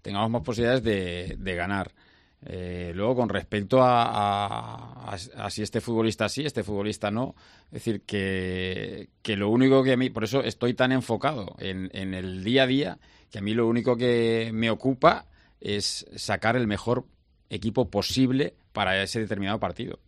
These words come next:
Mm, no hay más. Estoy contentísimo con todos los futbolistas. O sea, entrenan increíble, no te lo puedes ni, ni imaginar. Y luego, evidentemente, dentro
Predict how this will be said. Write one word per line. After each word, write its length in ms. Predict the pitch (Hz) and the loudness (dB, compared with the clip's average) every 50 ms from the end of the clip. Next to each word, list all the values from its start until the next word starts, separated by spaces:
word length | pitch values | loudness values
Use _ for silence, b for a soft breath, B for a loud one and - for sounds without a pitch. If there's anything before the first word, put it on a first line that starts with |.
| - | -18
Mm, 760 | - 87 90 87 90 90 90 90 90 92 92 92 92 90 95 90 | -14 -12 -10 -8 -8 -8 -10 -10 -12 -10 -10 -10 -10 -10 -8 -4
no 60 | 98 | -2
hay 100 | 113 117 | 0 2
más. 220 | 107 117 113 - - | 2 2 0 0 -4
Estoy 300 | - 98 - - 123 117 | -8 -6 0 0 0 2
contentísimo 580 | 104 107 101 90 104 104 101 127 131 143 151 147 | 2 2 2 2 0 0 0 0 2 2 2 4
con 160 | 131 123 110 101 | 4 2 2 4
todos 140 | 120 123 127 | 2 2 4
los 140 | 131 120 | 2 2
futbolistas. 680 | - 120 107 95 92 107 101 - - 85 82 - - - | 0 0 -2 0 -2 -2 -4 -6 -8 -12 -12 -12 -14 -14
O 40 | |
sea, 260 | - - 90 90 90 - - | -8 -6 -4 -4 -4 -6 -8
entrenan 680 | - 95 98 98 92 - 113 120 135 143 151 151 143 b b b b b b b b b b - | -8 -6 -6 -6 -4 -2 2 4 6 6 6 4 2 b b b b b b b b b b -16
increíble, 800 | - 123 113 113 110 104 - 104 95 107 123 117 98 85 80 87 | -6 0 2 2 2 4 2 2 2 4 4 2 2 0 -4 -6
no 80 | 95 | -4
te 80 | 92 113 | -2 -2
lo 60 | 110 101 | 0 2
puedes 160 | 117 117 113 | 2 2 2
ni, 360 | 117 110 104 101 98 95 92 90 | 2 0 0 0 0 -2 -4 -4
ni 80 | 95 | -4
imaginar. 500 | 95 92 90 85 - 95 92 107 104 98 B B B B B B B B | -4 -4 -4 -4 -4 -4 -2 0 -2 -2 B B B B B B B B
Y 100 | - 95 | -10 -8
luego, 240 | 85 87 90 98 104 | -6 -4 -2 0 0
evidentemente, 540 | 107 98 92 95 90 95 101 98 - 117 113 | 0 0 -2 -2 -4 -4 -4 0 0 0 -2
dentro 600 | 87 95 87 104 113 120 113 - - 101 90 - | -2 -4 -2 0 2 2 2 2 0 -2 -2 -4